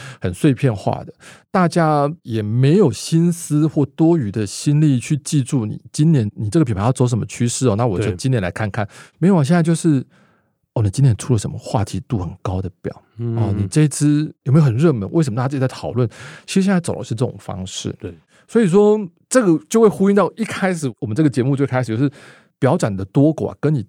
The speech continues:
Speaker 1: 对待这个产品的方式。
Speaker 2: 态度。
Speaker 1: 对，跟态度，
Speaker 2: 对。
Speaker 1: 你把它视为一个什么产品？那因为我觉得是一个滚雪球的模式，就是品牌方一开始没有办法，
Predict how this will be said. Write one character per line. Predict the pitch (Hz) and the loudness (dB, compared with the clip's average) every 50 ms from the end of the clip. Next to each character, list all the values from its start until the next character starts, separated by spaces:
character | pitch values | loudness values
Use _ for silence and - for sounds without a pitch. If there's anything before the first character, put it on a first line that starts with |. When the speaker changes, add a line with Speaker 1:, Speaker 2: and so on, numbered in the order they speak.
| _ _ | _ _
Speaker 1:
对 | - 175 143 | 0 2 2
待 | 117 - 143 113 | 2 0 -2 -2
这 | 98 135 | -2 -4
个 | 107 101 95 | -4 -6 -8
产 | - - - - 90 87 110 131 | -8 -10 -8 -8 -6 -6 -6 -6
品 | - - - 80 - | -6 -8 -10 -10 -8
的 | - 95 - - - - _ _ _ _ _ | -10 -12 -12 -12 -14 -18 _ _ _ _ _
方 | - - 123 110 120 127 | -6 -4 -4 -2 -2 -4
式。 | - - - 113 113 - | -4 -4 -6 -8 -8 -8
Speaker 2:
态 | - - 127 110 98 | -8 -6 -4 -4 -4
度。 | 90 - 107 92 82 - _ _ | -6 -8 -10 -10 -10 -14 _ _
Speaker 1:
对， | - 139 120 98 - - - _ | 0 0 0 0 -2 -6 -14 _
跟 | _ 139 131 | _ -2 -2
态 | 98 95 135 120 98 | -2 -2 -2 -4 -4
度， | 87 - 127 110 - - | -4 -6 -6 -6 -6 -4
Speaker 2:
对。 | 135 143 | -4 -2
Speaker 1:
你 | |
把 | 160 156 107 90 | 0 0 -2 -2
它 | 107 | -4
视 | - - - 180 143 | -4 -4 -2 0 0
为 | 110 92 | 0 0
一 | 92 98 | -2 -4
个 | 92 | -6
什 | - 98 | -8 -10
么 | - 90 | -14 -14
产 | 90 - - 82 90 - | -16 -16 -16 -16 -16 -16
品？ | - - - - _ - - - _ _ | -16 -18 -20 -20 _ -20 -20 -20 _ _
那 | 202 202 - | -2 -2 0
因 | 208 226 | 0 2
为 | 226 208 175 139 - _ | 2 2 2 0 -2 _
我 | 131 113 | -4 0
觉 | 107 143 | 0 0
得 | 170 | 0
是 | 160 175 160 | 2 2 0
一 | |
个 | 135 127 | 0 0
滚 | - - 110 92 123 | -2 -4 -4 -4 -4
雪 | 135 - - 92 - | -6 -6 -8 -10 -10
球 | - - - 87 | -10 -10 -12 -10
的 | 90 98 | -8 -8
模 | 98 92 90 - 110 | -8 -8 -8 -10 -10
式， | 92 120 | -6 -2
就 | 135 151 | 0 2
是 | 165 151 139 - - - - _ _ _ _ _ | 2 2 0 -2 -10 -20 -20 _ _ _ _ _
品 | - - 101 | -12 -12 -10
牌 | - - 107 | -6 -6 -4
方 | - - 151 175 | -2 -2 0 0
一 | 170 | -2
开 | - 135 156 | 0 0 -2
始 | 151 - - | -2 -2 -4
没 | 87 110 135 | -2 -2 -2
有 | - | -2
办 | - - 139 120 101 92 | 0 -2 -2 -2 -2 -4
法， | - 87 85 - | -8 -10 -12 -12